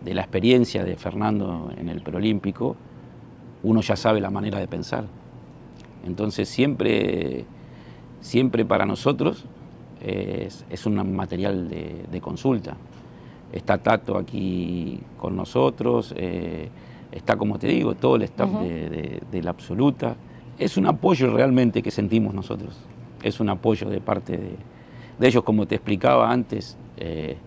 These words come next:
Speaker 1: <laughs> las gestiones. Solamente uno que estaba del otro lado del teléfono esperando el llamado sabe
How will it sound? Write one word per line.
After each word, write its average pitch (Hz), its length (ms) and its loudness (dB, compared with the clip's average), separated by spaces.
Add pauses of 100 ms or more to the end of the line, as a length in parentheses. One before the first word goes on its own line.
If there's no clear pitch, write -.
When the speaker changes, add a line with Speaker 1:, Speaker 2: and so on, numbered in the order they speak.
(400)
Speaker 1:
<laughs> - 480 -12
las - 160 -4
gestiones. 135 580 4
Solamente 127 560 6
uno 147 300 8
que 117 60 4
estaba 139 320 8
del 127 100 6
otro 135 220 6
lado 139 220 8
del 127 120 2
teléfono 139 460 6
esperando 156 720 6
el 139 100 0
llamado 147 360 8
sabe 117 800 4